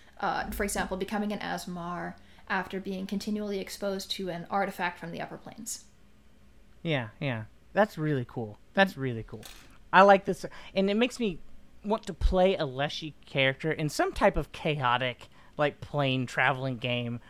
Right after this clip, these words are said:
Speaker 2: where
Speaker 1: Mm-hmm.
Speaker 2: you, like, you, you keep getting thrown into different, a-, you know, versatile heritages. That'd be so, that'd be neat. It'd have to be a planet that goes with everything. You'd have to be, like, a rice Leshy
Speaker 1: <laughs>
Speaker 2: or, like, a noodle,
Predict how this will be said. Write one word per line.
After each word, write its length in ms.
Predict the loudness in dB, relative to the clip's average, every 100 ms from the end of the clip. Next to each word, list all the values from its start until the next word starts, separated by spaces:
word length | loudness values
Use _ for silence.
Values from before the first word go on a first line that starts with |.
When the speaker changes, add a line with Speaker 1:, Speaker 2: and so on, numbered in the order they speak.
| -12
Speaker 2:
where 120 | -2 0
Speaker 1:
Mm-hmm. 100 | 2
Speaker 2:
you, 80 |
like, 180 | 0 0
you, 80 | -4
you 120 | -6 -4
keep 260 | -2 2
getting 260 | 4 4 2
thrown 380 | 10 12 12 12
into 200 | 4 0
different, 440 | 0 -2 -2 0
a-, 200 | 0 -2 -4
you 160 | -4
know, 200 | 0 -2 4
versatile 440 | 6 6 4 2
heritages. 520 | 4 4 2 0 -6 -8 -6
That'd 180 | -4 -4
be 120 | -8 -10
so, 180 | -10 -8
that'd 140 | -8
be 120 | -6 -4
neat. 380 | -2 -4 -6 -14 -14
It'd 100 | -4
have 80 | -4
to 60 | 0
be 100 | 0
a 60 | 2
planet 380 | 4 4 4
that 100 | -2 0
goes 180 | 0 0
with 120 | -4
everything. 480 | -4 -4 -6 -8 -6
You'd 100 | -4
have 100 | -4
to 60 |
be, 80 | -2
like, 140 | -2 -2
a 60 |
rice 560 | -6 -6 -6 -6 -10 -10
Leshy 500 | -6 -6 -6 -10 -12 -4
Speaker 1:
<laughs> 80 |
Speaker 2:
or, 80 | 0 4 4 2 0 0
like, 180 | 0
a 60 | 0
noodle, 400 | 0 4 4 2